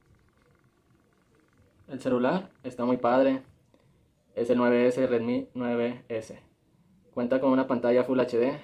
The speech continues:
fue lo que me llamó de la, del tamaño, de seis punto sesenta y siete pulgadas de tamaño de la pantalla.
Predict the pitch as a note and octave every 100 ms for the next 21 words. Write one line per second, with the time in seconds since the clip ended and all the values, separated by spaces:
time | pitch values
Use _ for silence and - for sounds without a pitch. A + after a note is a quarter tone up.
0 | - A2 A2+ B2+ A#2+ A2+ B2+ C#3 C3+ B2
1 | A2+ A2 A#2 A#2 A#2+ B2 D#3 D#3 B2 A2+
2 | A#2+ A#2+ B2 B2 B2 B2 G#2+ A2 - A#2
3 | G#2+ A2+ A2 - - - - - - -
4 | - - A#2 A2 A2 A2 A2+ A#2 A2 G#2
5 | A#2 C3+